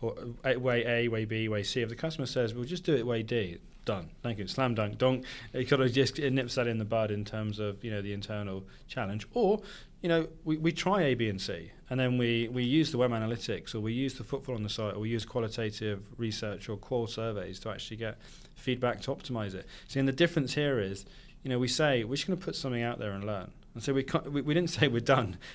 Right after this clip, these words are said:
in si-, in, in, in those, what was it, the, the first sixteen weeks. Um,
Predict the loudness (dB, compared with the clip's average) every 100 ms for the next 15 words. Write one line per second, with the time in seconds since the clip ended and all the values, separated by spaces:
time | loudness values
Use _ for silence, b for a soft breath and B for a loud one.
0 | B -2 2 2 2 -2 0 0 -2 -2
1 | -4 -4 -2 0 -2 -4 -6 -8 -4 -4
2 | -4 -4 -2 -2 -4 -8 -6 -6 -6 -10
3 | -16 B B B -10 -2 0 2 0 -2